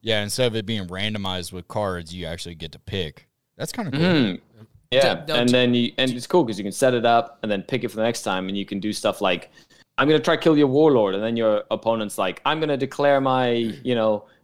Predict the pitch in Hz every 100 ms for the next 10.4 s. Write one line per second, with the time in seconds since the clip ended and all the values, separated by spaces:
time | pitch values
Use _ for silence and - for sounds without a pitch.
0 | - 107 110 104 104 101 101 107 123 127
1 | 127 120 - 120 127 117 104 95 117 107
2 | 104 104 104 98 95 - 110 107 131 120
3 | 113 104 - 127 120 101 - 110 92 85
4 | 101 98 95 92 107 98 - 90 92 107
5 | 98 101 92 76 - 92 101 95 85 -
6 | _ _ - - 107 107 - 104 90 85
7 | 85 82 90 - 95 87 92 92 95 82
8 | 85 - 50 - - - - 107 98 -
9 | _ - 165 143 156 139 156 143 131 156
10 | - 104 92 92